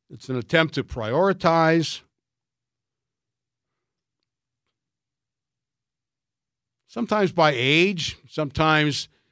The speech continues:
we don't want to forget the great players of the fifties and sixties.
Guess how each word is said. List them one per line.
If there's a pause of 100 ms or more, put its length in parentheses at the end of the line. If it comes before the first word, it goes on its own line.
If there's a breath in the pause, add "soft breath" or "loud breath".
(120)
we
don't
want
to
forget
the
great
players
of
the
fifties
and
sixties.